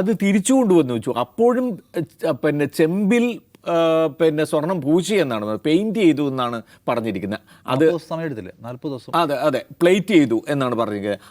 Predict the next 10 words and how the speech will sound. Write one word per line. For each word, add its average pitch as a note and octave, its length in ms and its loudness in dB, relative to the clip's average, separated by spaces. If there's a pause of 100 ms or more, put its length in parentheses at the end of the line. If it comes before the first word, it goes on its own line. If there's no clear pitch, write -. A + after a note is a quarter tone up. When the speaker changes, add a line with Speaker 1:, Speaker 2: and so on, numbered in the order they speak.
Speaker 1:
അതാണ് C3 380 -2
തിരിച്ചു A#2+ 220 -6
കൊണ്ടുവെക്കുന്നത് G#2 580 -4 (100)
എന്നാണ്. F2 260 -10 (260)
അപ്പോൾ E3 200 0
അതിൽ, D3+ 340 2 (180)
ആ, A#2+ 80 4 (300)
കൊണ്ടുപോയി E3 500 4 (120)
അവിടെ D3+ 180 0
എത്തിച്ചപ്പോൾ D#3+ 640 2